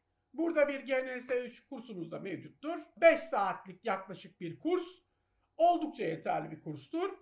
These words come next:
Bu da G N S üç konusunda sizi gerekli seviyeye getirecektir arkadaşlar. Ben yine burada tabii ki temel olarak bazı şeylerden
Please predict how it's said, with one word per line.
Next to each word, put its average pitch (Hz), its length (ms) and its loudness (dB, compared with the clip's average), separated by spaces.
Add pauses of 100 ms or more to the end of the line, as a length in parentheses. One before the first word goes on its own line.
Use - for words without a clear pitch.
Bu 294 160 -8
da - 380 0
G 220 200 -4
N 208 140 -10
S 196 180 -10
üç 196 220 -16
konusunda 170 800 -4 (300)
sizi 208 600 -4
gerekli 220 400 -2
seviyeye 151 920 -2 (320)
getirecektir 170 600 -6
arkadaşlar. - 640 -16 (140)
Ben 254 200 0
yine 220 240 -6
burada 202 260 -8
tabii 156 300 -8
ki 262 140 2 (580)
temel 208 220 -2
olarak 196 680 -2
bazı 143 300 -4
şeylerden 147 600 -2